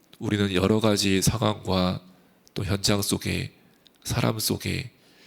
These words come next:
있지만 나를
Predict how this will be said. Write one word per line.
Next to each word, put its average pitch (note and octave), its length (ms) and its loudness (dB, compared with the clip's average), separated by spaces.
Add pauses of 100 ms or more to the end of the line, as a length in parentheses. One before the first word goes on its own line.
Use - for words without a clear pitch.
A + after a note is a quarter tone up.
(200)
있지만 A2 560 0 (1500)
나를 G2 520 2